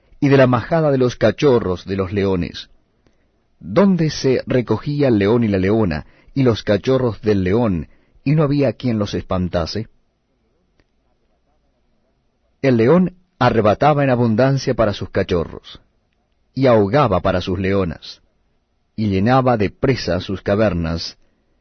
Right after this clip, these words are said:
y de robo sus guaridas. Destrucción total de Nínive. Heme aquí contra ti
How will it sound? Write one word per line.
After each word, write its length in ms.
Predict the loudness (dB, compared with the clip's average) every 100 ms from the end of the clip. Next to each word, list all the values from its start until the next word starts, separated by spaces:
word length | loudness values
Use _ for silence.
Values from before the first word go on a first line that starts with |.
| _ _ _
y 120 | -4 0
de 140 | 0
robo 520 | 2 2 2 -4 -8 _
sus 240 | -10 -6
guaridas. 580 | -2 -2 -2 -6 -12 -16 _ _ _ _ _ _ _ _ _ _ _ _ _ _ _ _ _ _ _ _ _ _ _ _ -4
Destrucción 640 | -2 0 0 0 0 0
total 600 | 0 -2 2 2 2 -2 -8 _ -12
de 200 | -4 -2
Nínive. 460 | -2 -4 -10 -20 _ _ _ _ _ _ _ _ _ _ _ _ _ _ _ _ _ _ _ _ _ _ _ 0
Heme 200 | 2 2
aquí 220 | 2 0
contra 420 | 2 2 2 -2
ti 300 | -2 -8 -14